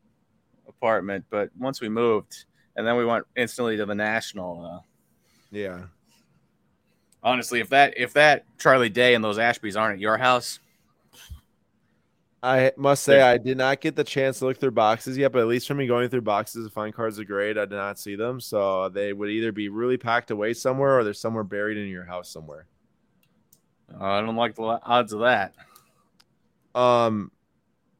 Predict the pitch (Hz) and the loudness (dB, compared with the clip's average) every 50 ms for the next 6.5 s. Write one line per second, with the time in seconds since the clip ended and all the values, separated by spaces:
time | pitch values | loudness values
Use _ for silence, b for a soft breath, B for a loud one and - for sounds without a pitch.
0 | _ _ _ _ _ _ _ _ _ _ _ _ _ - 131 135 135 131 127 123 | _ _ _ _ _ _ _ _ _ _ _ _ _ -8 -4 -2 0 0 0 0
1 | 127 131 120 123 113 104 - 113 107 104 101 98 98 92 87 90 90 85 82 80 | 0 -2 -2 -4 -6 -4 -4 -4 -2 -2 0 0 0 0 -2 -4 -4 -6 -6 -6
2 | 87 87 82 85 87 85 85 - _ - 69 78 - - 87 62 62 55 50 50 | -8 -8 -8 -10 -10 -12 -12 -14 _ -14 -12 -10 -10 -10 -10 -12 -14 -14 -14 -16
3 | - - _ _ _ - - _ _ _ _ _ _ _ _ _ _ _ _ _ | -18 -20 _ _ _ -20 -20 _ _ _ _ _ _ _ _ _ _ _ _ _
4 | _ _ _ _ _ _ _ _ - 156 175 170 147 143 135 123 113 101 - - | _ _ _ _ _ _ _ _ 4 8 8 8 8 6 4 4 4 2 -2 -4
5 | - - 127 131 135 135 120 127 127 127 127 110 123 123 127 131 131 127 - _ | -4 0 2 2 2 2 2 0 -2 -2 0 2 2 2 4 2 0 0 -4 _
6 | _ _ - 175 196 151 104 87 - | _ _ 2 4 6 4 4 2 -4